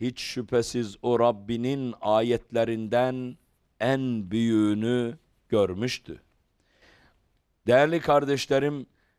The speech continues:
kıymetli dostlar, bu işte mübarek kitabımızda Miracı anlatan,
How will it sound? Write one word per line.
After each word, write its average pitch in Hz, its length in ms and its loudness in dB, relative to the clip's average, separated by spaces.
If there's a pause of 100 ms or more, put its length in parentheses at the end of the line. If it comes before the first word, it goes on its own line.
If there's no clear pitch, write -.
kıymetli 135 580 -2
dostlar, 123 560 0
bu 151 380 0 (1300)
işte 147 440 0 (480)
mübarek 139 880 0 (1400)
kitabımızda 135 880 0
Miracı 135 760 2
anlatan, 117 600 -4